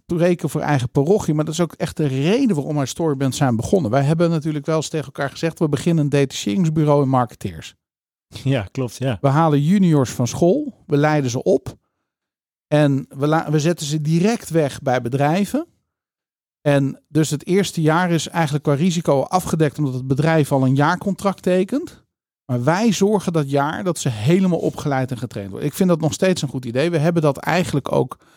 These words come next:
Speaker 1: geëffectueerd bij Storyband door de Storyband gidscertificering.
Speaker 2: Eens, ja.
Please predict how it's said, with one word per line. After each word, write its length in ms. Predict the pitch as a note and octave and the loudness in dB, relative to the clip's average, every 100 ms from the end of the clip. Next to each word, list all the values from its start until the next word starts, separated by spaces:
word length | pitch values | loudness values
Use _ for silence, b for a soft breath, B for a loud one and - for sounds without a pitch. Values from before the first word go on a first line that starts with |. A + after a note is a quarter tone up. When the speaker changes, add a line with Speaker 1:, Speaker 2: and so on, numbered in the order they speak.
| b b | b b
Speaker 1:
geëffectueerd 960 | - - E3 - C#3 - A#2 B2+ E3+ | -10 0 0 2 0 0 0 2 0
bij 120 | E3+ | -2
Storyband 580 | D#3 - D#3+ D#3+ D3 D3+ - b b b | -2 2 2 4 2 0 -4 b b b
door 160 | - D3 | 0 0
de 80 | C3+ | 0
Storyband 520 | - D#3 D3 C3 A#2+ | 0 2 2 0 -2
gidscertificering. 800 | - A2+ - F#2+ F2 - F#2 E2+ _ _ _ _ | -4 -6 -8 -10 -14 -14 -14 -18 _ _ _ _
Speaker 2:
Eens, 340 | A#2+ C#3+ - | -8 -6 -8
ja. 220 | D#3 E3+ | -6 -6